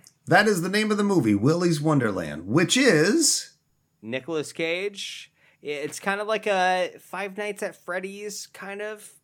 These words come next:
Speaker 2: esque
Speaker 1: Mm-hmm.
Speaker 2: movie.
Speaker 1: Yep.
Speaker 2: I fucking love it. Kyle hates it, so let's see if
Speaker 1: <laughs>
Speaker 2: on a second rewatch he likes it. I don't know. <laughs>
Speaker 1: Yeah, we'll see. Uh,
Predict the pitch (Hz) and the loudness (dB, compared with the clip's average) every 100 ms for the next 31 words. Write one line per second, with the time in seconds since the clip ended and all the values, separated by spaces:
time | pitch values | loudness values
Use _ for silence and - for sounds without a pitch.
0 | - 185 190 - 139 202 180 190 196 220 | -8 -6 -4 2 4 4 2 -2 -2 -8
1 | 233 233 _ - 143 139 139 - 123 - | -12 -14 _ -20 -4 -2 -2 -6 -14 -4
2 | 156 220 240 - 147 123 123 139 147 170 | -2 0 -2 -2 -2 -2 -4 -6 -4 -4
3 | 170 143 110 - 143 131 - 131 131 127 | -4 -6 -8 -6 -8 -8 -8 -6 -6 -8
4 | 135 - 143 139 - 214 247 - 254 139 | -12 -6 0 0 4 4 4 2 2 4
5 | 147 135 131 156 147 147 117 131 156 135 | 2 2 -2 -6 -6 -8 -8 -6 -4 -2
6 | 123 123 135 139 165 - 110 - 131 139 | -4 -6 -10 -8 -8 -10 -12 -10 -10 -10
7 | 156 156 156 - 180 - 190 190 202 196 | -12 -10 -10 -2 -2 6 6 6 4 6
8 | 233 147 | 6 4